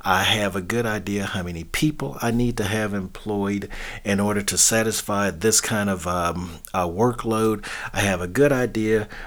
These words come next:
of what kind of capital financing and money I need to keep the business going. I have a good idea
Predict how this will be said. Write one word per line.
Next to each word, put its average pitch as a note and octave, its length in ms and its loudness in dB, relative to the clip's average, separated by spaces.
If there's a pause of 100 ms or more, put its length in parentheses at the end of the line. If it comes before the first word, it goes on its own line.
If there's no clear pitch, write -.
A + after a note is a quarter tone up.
(100)
of F#2+ 120 0
what G2 160 0
kind G2+ 220 0
of F2+ 80 -4
capital G#2 420 -2
financing A#2 800 0
and F#2 180 -4
money B2+ 400 2
I F#2+ 160 -2
need F#2+ 360 -2
to G2+ 80 -6
keep - 280 -4
the F#2+ 80 -4
business F2+ 480 -2
going. B2 400 0
I G2 100 -2
have F#2 200 -2
a F2+ 60 -6
good C3+ 240 2
idea G#2 480 -2